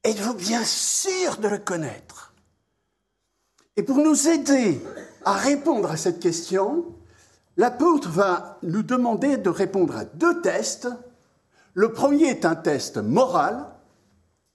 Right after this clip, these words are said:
et le deuxième est un test social. Et je vous propose donc de,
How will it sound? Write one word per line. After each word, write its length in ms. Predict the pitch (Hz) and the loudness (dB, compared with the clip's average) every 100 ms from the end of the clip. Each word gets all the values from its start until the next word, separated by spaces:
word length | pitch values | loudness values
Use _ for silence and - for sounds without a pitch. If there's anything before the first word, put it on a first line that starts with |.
| _ _ _ | _ _ _
et 80 | 143 | -2
le 100 | 143 | 0
deuxième 460 | 151 147 180 185 | -2 -2 -2 -2
est 140 | 143 - | -2 -4
un 80 | 113 | -6
test 480 | - 131 - - | -6 -8 -8 -14
social. 720 | - - - 151 - - - - _ _ _ _ _ _ _ _ _ _ _ _ _ _ _ _ _ _ _ _ _ | -14 -14 -12 -12 -12 -12 -16 -20 _ _ _ _ _ _ _ _ _ _ _ _ _ _ _ _ _ _ _ _ _
Et 60 | 175 | 2
je 80 | 247 | 2
vous 60 | |
propose 280 | 214 277 302 | 2 2 2
donc 200 | 247 214 | 0 2
de, 360 | 180 143 - | 2 2 -2